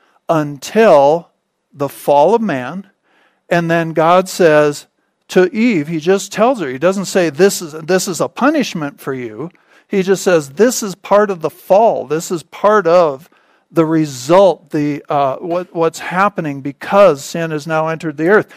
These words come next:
He says, "Because of that, your desire is gonna be for your husband,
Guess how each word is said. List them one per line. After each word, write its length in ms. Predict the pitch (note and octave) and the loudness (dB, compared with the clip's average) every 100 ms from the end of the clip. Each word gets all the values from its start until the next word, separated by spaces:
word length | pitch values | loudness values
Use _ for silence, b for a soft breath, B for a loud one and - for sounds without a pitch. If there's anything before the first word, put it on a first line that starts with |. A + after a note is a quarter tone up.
| B B | B B
He 100 | G#3+ | -4
says, 240 | F#3 G3 E3+ | 2 0 2
"Because 480 | F3 - G3+ A#3 | -4 2 2 2
of 140 | G3+ D#3 | 0 0
that, 360 | D3+ D3+ D#3 _ b b | 0 2 0 _ b b
your 320 | D#3 F3+ B3 B3 | -6 0 2 2
desire 580 | G3+ D#3 D#3 D3+ D3 | 0 0 0 2 2
is 140 | D3 - | -2 -2
gonna 240 | F#3 F#3 | -4 -4
be 260 | C#3 F#3+ G#3 | -6 -6 -6
for 200 | - E3 | -8 -8
your 200 | D3 C#3+ | -6 -6
husband, 720 | - F3+ F#3 D#3 C#3 C3+ D3+ | -6 -4 -4 -6 -12 -12 -16